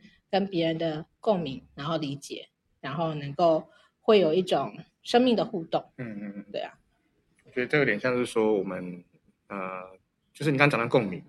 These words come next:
Speaker 2: 其实它跟神的共鸣我们看到了，然后我们也从中去学到一些经验跟感受这样子，
Speaker 1: 是啊，是啊，是啊。
Speaker 2: 这我觉得是蛮好的。
Speaker 1: 嗯。
Speaker 2: 对啊，因为，因为其实我们在这种，呃，阅读的过程，就我觉得，因为我们开始会陆续翻-，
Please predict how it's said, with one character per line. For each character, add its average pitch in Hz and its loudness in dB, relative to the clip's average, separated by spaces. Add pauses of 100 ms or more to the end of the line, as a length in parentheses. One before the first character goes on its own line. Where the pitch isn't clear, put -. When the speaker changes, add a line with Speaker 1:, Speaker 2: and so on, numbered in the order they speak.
Speaker 2:
其 - -12
实 127 4
它 151 4
跟 165 8
神 127 2
的 101 -2
共 120 -2
鸣 98 -8
我 101 -8
们 101 -4
看 113 -2
到 104 0
了， 82 -10
然 87 -12
后 101 -12
我 98 -4
们 85 -8
也 87 -10
从 92 -16
中 95 -12
去 101 -12
学 - -12
到 95 -10
一 92 -14
些 85 -14 (500)
经 98 -8
验 95 -6
跟 90 -8
感 85 -6
受 - -8
这 80 -4
样 80 -10
子， - -14
Speaker 1:
是 87 -10
啊， - -
是 - -
啊， 78 -10
是 78 -14
啊。 - -16 (320)
Speaker 2:
这 104 -6
我 87 -6
觉 92 -12
得 87 -10
是 - -20
蛮 80 -14
好 - -14
的。 - -20 (280)
Speaker 1:
嗯。 240 -16 (240)
Speaker 2:
对 87 -6
啊， 78 -10
因 98 -6
为， 113 0
因 135 0
为 135 2
其 131 -2
实 113 -4
我 101 -2
们 92 -8
在 104 -4
这 113 -2
种， 92 -4 (340)
呃， - -18
阅 175 8
读 139 6
的 123 4
过 147 10
程， - -2
就 190 12
我 156 10
觉 165 12
得， 170 6
因 202 10
为 113 8
我 113 0
们 110 -6
开 170 8
始 135 2
会 151 10
陆 147 8
续 135 2
翻-， 110 -2